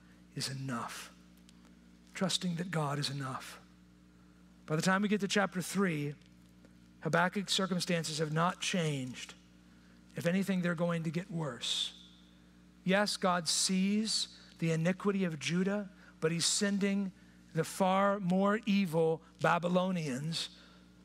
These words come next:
to destroy and exile the people of the southern kingdom. You would think then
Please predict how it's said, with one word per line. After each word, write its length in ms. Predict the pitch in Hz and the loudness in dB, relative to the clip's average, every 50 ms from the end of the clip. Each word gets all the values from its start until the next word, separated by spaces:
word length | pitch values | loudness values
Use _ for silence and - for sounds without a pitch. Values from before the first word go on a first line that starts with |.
| - - - - | -20 -18 -8 -2
to 340 | - 180 170 160 151 147 - - - - | 0 0 0 0 -2 -6 -10 -14 -10 -4
destroy 600 | 165 143 - - - - 190 190 180 165 156 151 | -2 -2 -2 -2 0 0 2 2 2 2 2 0
and 100 | 151 170 | -2 -2
exile 640 | 208 185 - - - - 156 139 143 139 139 143 143 - - | -2 -2 0 0 0 0 0 0 -2 -2 -2 -4 -8 -8 -8
the 80 | 143 | -10
people 400 | 139 - - 165 165 - 151 151 | -10 -6 -4 -4 -2 0 0 0
of 80 | 147 143 | 0 0
the 80 | 147 139 | -2 -2
southern 340 | - 160 143 147 151 147 | -2 -2 -2 -2 -4 -6
kingdom. 380 | 143 - 151 151 143 131 131 123 - - - - - - - - - - - - - - - - - - - - - - - - - - - | -4 -6 -4 -4 -6 -6 -8 -12 -14 -18 -20 -20 -20 -20 -20 -20 -20 -20 -20 -20 -20 -20 -20 -20 -20 -20 -20 -20 -20 -20 -20 -20 -14 -4 0
You 140 | 190 226 247 | 2 4 4
would 100 | 240 185 | 2 2
think 400 | - - 294 269 233 214 180 160 | 2 2 2 2 2 0 -2 0
then 460 | 190 196 185 185 190 214 240 247 | 2 4 4 4 2 2 0 -4